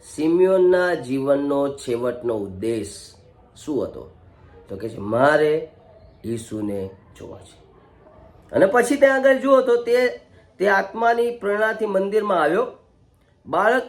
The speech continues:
ઈસુના સંબંધમાં નિયમશાસ્ત્રના વિધિ પ્રમાણે કરવા સારું તેને તેના મા બાપ તેને માહે લાવ્યા. હે ને? એટલે નિયમ હતો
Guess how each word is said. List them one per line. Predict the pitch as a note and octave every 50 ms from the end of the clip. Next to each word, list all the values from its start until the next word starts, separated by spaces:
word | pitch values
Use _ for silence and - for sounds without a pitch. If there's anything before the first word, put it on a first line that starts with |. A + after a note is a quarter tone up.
| - F3+
ઈસુના | G#3 G3+ - - A3+ A3+ A3+ A#3 F3 E3+ A3
સંબંધમાં | - - - - E3+ F3 G3 G#3+ G#3+ G#3+ G#3+ A3 G#3+ G#3+ G3
નિયમશાસ્ત્રના | E3 E3+ F3+ G3 G3+ G3+ - G#3 G3 F#3+ - - G3+ G3 G3 G3 G3 G3 F#3 - - C3+
વિધિ | D3 D#3 E3 F#3+
પ્રમાણે | G3 F3+ F3+ F3+ F#3 F#3+ F#3+ F#3+
કરવા | F#3+ F#3 E3+ E3 E3+ F#3 F#3 F#3+ F#3+ - - - - _ _ _ - -
સારું | E3 E3+ F#3+ F#3 F3+
તેને | - F3 F3 F3+ F#3+ F#3+ - - - -
તેના | D#3 E3 F3 F3+ E3+
મા | E3 D#3 D3
બાપ | - F3 F#3+ G3 F#3+ - -
તેને | E3+ E3 E3+ F3+ F3+
માહે | D#3+ C#3 C#3 C#3 C3 D3+ D3 D3+
લાવ્યા. | D3+ C#3 B2+ A#2+ A2 - - - _ _ _ _ _ _ _ C4
હે | D4
ને? | D#4+ A3
એટલે | F#3 F3 F#3+ G#3 G3+
નિયમ | - F3+ F3+ F#3 G3 G3+ G3 F#3+
હતો | F#3 F3+ F3+ F#3+ D3+ B2+ A#2 -